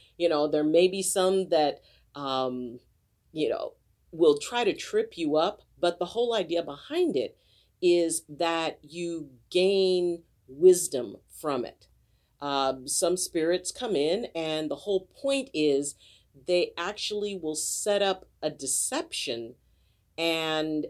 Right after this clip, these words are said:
see if you're smart enough to catch it. So, you know, it, spirit animals can work in a lot of different ways. And there are animals that are our totems.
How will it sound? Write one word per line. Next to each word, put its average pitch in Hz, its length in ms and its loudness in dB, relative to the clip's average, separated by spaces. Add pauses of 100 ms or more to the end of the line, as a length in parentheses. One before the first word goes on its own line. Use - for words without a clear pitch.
see 196 360 2
if 185 120 0
you're 180 80 -2
smart 180 380 0
enough 151 260 -2
to - 80 -14
catch 180 380 -12
it. - 240 -16 (720)
So, 160 640 2
you 202 140 2
know, 156 280 2
it, 156 220 -2 (380)
spirit 262 460 -2
animals 160 340 0
can 165 160 -8
work 165 180 -2
in 156 80 -6
a 139 40 -4
lot 143 300 -4
of 147 100 -6
different - 340 -12
ways. - 400 -10 (580)
And 147 720 -2 (460)
there 165 420 2
are 151 420 2
animals 185 440 0
that 147 140 0
are 151 120 -2
our 180 180 -4
totems. 165 880 -6